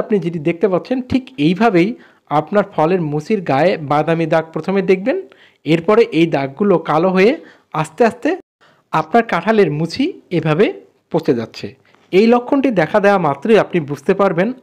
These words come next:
আপনার কাঁঠালের মুচি পচা রোগ হয়েছে। এখন আমি আপনাদেরকে বলবো এই রোগটি আক্রমণ হওয়ার পূর্বে কী কাজ করবেন এবং রোগটি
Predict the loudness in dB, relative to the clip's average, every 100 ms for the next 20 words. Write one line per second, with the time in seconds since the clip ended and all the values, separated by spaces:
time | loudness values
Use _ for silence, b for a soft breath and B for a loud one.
0 | -6 -4 -8 -2 -4 -2 0 0 -2 _
1 | 0 0 2 -2 0 2 2 2 -4 -14
2 | -2 -2 0 -2 -4 -4 -16 _ _ _
3 | _ _ _ _ b b b b b -6
4 | -4 2 4 4 4 4 2 2 2 2
5 | 4 4 4 2 0 -4 2 4 4 2
6 | 0 -2 -4 -2 0 2 2 2 0 2
7 | 2 2 0 -2 -2 0 0 0 -2 -4
8 | -12 _ _ _ _ 0 2 2 2 2
9 | 0 0 -2